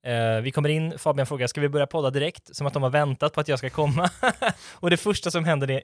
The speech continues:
när mickarna har ställts fram, det är att Fabian tar fram sin bulle. <laughs> Du har liksom haft mellan klockan nio och halv tre på dig att äta den där.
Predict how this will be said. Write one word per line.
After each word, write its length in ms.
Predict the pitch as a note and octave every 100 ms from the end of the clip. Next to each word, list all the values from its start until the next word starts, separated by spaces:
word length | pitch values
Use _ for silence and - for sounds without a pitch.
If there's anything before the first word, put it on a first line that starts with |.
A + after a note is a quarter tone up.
| -
när 120 | C#3
mickarna 380 | D3+ - B2+ A#2+
har 60 |
ställts 240 | A#2 B2 -
fram, 180 | A#2+ -
det 140 | B2+ B2+
är 40 |
att 100 | - -
Fabian 320 | C3+ - D3+
tar 80 | -
fram 180 | C#3
sin 180 | A#2 A#2+
bulle. 260 | A2 B2 B2+
<laughs> 60 | - - - G#3 - B3+ - C#4 - D4
Du 60 | F3+
har 100 | G3
liksom 200 | F#3+ E3+
haft 340 | D#3 E3+ -
mellan 380 | D#3+ F3 D#3 D#3+
klockan 340 | D#3 D3+ D#3 E3
nio 380 | F#3+ C#3+ D3
och 100 | D3+
halv 200 | D3+ C#3+
tre 240 | C#3 D3 D3
på 180 | - A#2+
dig 140 | B2
att 180 | B2 -
äta 100 | D3+
den 80 | G3+
där. 120 | A3